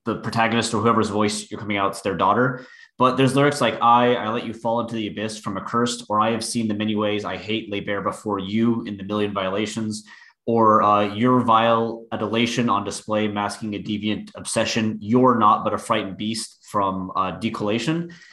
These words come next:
where that you is kind of more vague. Are you thinking of a specific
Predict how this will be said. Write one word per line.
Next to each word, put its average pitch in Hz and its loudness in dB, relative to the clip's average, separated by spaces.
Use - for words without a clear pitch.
where 127 2
that 127 2
you 131 6
is 120 0
kind 110 -6
of 104 -4
more 104 -4
vague. 120 -2
Are 139 4
you 147 2
thinking 170 -4
of 147 -4
a 135 -2
specific - -6